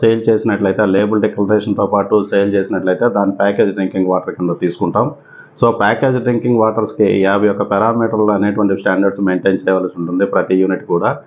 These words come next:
So, వాటన్నిటిలో ఏదైనా సరే పాటించకపోయినా, ఏదైనా అడల్టరేషన్ అనేటువంటిది కానీ డిటెక్ట్ చేసినట్లయితే వాళ్ళపై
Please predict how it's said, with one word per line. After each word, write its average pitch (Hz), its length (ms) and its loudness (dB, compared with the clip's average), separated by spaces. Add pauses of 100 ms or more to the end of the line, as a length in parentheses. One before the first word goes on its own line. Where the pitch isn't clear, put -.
(420)
So, 104 40 4
వాటన్నిటిలో 107 640 2
ఏదైనా 113 480 2
సరే 110 200 0
పాటించకపోయినా, 104 960 0
ఏదైనా 104 280 2
అడల్టరేషన్ 104 500 0
అనేటువంటిది 98 480 0
కానీ 95 140 0
డిటెక్ట్ 95 340 -2
చేసినట్లయితే 95 520 0
వాళ్ళపై 95 640 0